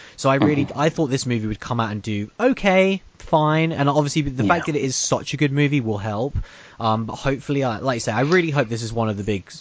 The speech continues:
Speaker 1: like, horror success stories of the year, like we saw last year, because I can't think of a more deserving movie for me personally.
Speaker 2: Well, we're
Speaker 1: Um,
Speaker 2: not gonna stop talking about it.
Speaker 1: <laughs> No, we'll definitely be talking about this movie, uh, come the end of the year. Um, there's w-, another thing that's kind of interesting. You mentioned right at the start when we were talking about the creatures, the kind of the Cloverfield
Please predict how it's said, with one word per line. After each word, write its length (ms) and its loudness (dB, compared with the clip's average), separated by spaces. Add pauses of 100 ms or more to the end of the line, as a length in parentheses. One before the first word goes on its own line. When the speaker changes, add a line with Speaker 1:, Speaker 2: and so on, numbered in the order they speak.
Speaker 1:
like, 220 -8
horror 380 -2
success 380 -8
stories 320 -8
of 60 -8
the 60 -8
year, 160 -4
like 260 -4
we 60 -8
saw 180 -8
last 320 -6
year, 100 -10
because 320 -6 (280)
I 100 -2
can't 220 -2
think 140 -2
of 80 -8
a 60 -4
more 180 -2
deserving 400 -4
movie 280 -4
for 140 -12
me 120 -6
personally. 560 -8 (520)
Speaker 2:
Well, 180 10
we're 80 10
Speaker 1:
Um, 60 8
Speaker 2:
not 120 2
gonna 140 -4
stop 200 -2
talking 320 0
about 240 2
it. 120 2 (100)
Speaker 1:
<laughs> 80 -12
No, 300 -2 (460)
we'll 140 2
definitely 340 -2
be 120 -2
talking 200 -2
about 60 -2
this 140 -4
movie, 400 -2
uh, 160 -4
come 180 -8
the 100 -4
end 120 -4
of 60 -8
the 60 -4
year. 280 -4 (360)
Um, 500 -2 (340)
there's 180 2
w-, 240 -2
another 260 0
thing 120 2
that's 100 -2
kind 140 2
of 60 0
interesting. 360 0
You 60 4
mentioned 280 0
right 300 2
at 60 -4
the 80 -2
start 300 0
when 120 0
we 60 0
were 40 -4
talking 180 -4
about 120 -4
the 40 -10
creatures, 500 -6
the 60 -10
kind 280 -2
of 60 -6
the 60 -8
Cloverfield 800 2